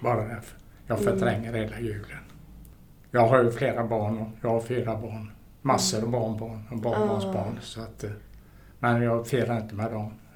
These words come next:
Speaker 1: heller,
Speaker 3: Mm.
Speaker 1: utan
Speaker 2: Mm.
Speaker 1: jag lever mitt liv
Speaker 2: Mm.
Speaker 1: numera.
Speaker 3: Det blir för mycket för dig?
Speaker 1: Ja,
Speaker 3: Ja.
Speaker 1: det. Jag umgås överhuvudtaget inte med familjen mer än med min, en dotter jag har. Det är så enkelt, så att, eh,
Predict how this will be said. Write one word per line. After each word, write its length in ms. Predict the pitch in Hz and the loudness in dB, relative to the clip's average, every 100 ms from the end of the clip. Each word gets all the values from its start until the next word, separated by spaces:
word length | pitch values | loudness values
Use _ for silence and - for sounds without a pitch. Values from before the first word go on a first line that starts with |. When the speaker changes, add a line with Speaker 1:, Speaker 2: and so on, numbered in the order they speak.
| - | -6
Speaker 1:
heller, 260 | 120 95 | -2 -2
Speaker 3:
Mm. 120 | 110 - - - | -2 -6 -12 -12
Speaker 1:
utan 280 | - - 107 - - - | -12 -10 -12 -14 -20 -10
Speaker 2:
Mm. 200 | 214 196 | -4 0
Speaker 1:
jag 160 | 120 113 | 2 4
lever 260 | 117 110 | 4 2
mitt 300 | 110 104 - | 0 -4 -6
liv 300 | 117 107 101 - - - - | -4 -4 -4 -12 -20 -14 -2
Speaker 2:
Mm. 140 | 208 | 0
Speaker 1:
numera. 360 | 190 190 - - - - - | 0 -2 -4 -12 -20 -18 -6
Speaker 3:
Det 80 | |
blir 180 | 190 185 | -2 -2
för 140 | 175 185 | -2 -2
mycket 320 | 175 - 175 | -2 -4 -8
för 200 | 185 165 | -8 -8
dig? 240 | 180 185 - | -10 -14 2
Speaker 1:
Ja, 360 | 127 120 120 - | 4 4 0 -6
Speaker 3:
Ja. 200 | 175 165 - | -10 -10 -10
Speaker 1:
det. 260 | 139 117 113 - - - - - - | -4 -2 -2 -6 -20 -20 -20 -20 -4
Jag 220 | - 135 135 | 4 8 8
umgås 340 | 123 127 131 | 4 2 4
överhuvudtaget 880 | 127 127 135 117 117 117 113 107 120 | 4 8 8 8 2 0 0 -2 -2
inte 200 | 120 117 | -4 -2
med 300 | 117 113 113 - | -2 -2 -6 -2
familjen 540 | 127 117 117 107 110 | 2 4 2 0 0
mer 180 | 117 110 | -2 -2
än 140 | 110 | -4
med 140 | 117 107 | -4 -4
min, 160 | 117 - - - | -4 -6 -12 -4
en 200 | 110 107 | -2 0
dotter 360 | 113 120 - | -2 -4 -6
jag 80 | 104 | -8
har. 200 | 104 104 104 - - - - - - | -8 -10 -12 -18 -20 -20 -20 -20 -8
Det 100 | - | 0
är 60 | 123 | 0
så 220 | 120 117 | 2 2
enkelt, 420 | 110 107 - 104 | 2 0 -4 -6
så 140 | 104 120 | -6 -6
att, 240 | 117 | -6
eh, 60 | - | -8